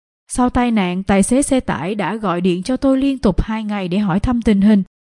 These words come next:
Anh ấy nói rằng sau khi xem lại đoạn phim ghi lại vụ tai nạn từ camera hành trình, anh ấy đau buồn đến mức gần như không ăn được gì.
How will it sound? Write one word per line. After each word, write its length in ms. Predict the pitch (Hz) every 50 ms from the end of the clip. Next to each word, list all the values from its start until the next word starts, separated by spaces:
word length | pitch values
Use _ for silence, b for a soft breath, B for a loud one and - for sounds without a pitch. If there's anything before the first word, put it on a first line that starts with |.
| _ _ _ _ _ _ _ _ _ _ -
Anh 160 | 226 240 247
ấy 100 | 247 262
nói 240 | 262 262 240 285 302
rằng 340 | 285 262 220 202 190 190
sau 180 | - - 247 240
khi 200 | - - 254 247
xem 240 | - - 247 240 226
lại 220 | 214 185 165 170
đoạn 240 | 175 185 165 165 180
phim 300 | - - 247 240 233 226
ghi 180 | 220 247 262 247
lại 220 | 226 190 175 180
vụ 180 | 175 185 175 175
tai 240 | - 202 208 214
nạn 240 | 196 190 170 160 175
từ 140 | - - 196
camera 480 | 185 - 233 226 226 226 220 220 220 220
hành 220 | 202 208 180 175 -
trình, 200 | - 196 180 175 - _ _ _ _ _ _
anh 160 | - 240 226 208
ấy 160 | 208 226 262
đau 220 | 233 226 220 220
buồn 260 | 202 196 214 180 180
đến 140 | 185 208 214
mức 220 | 240 285 311 - -
gần 240 | 240 208 196 202
như 140 | 214 254 269
không 200 | - - 294 285 _ -
ăn 200 | 262 277 277 254
được 200 | 226 202 - -
gì. 260 | 196 208 208 202 185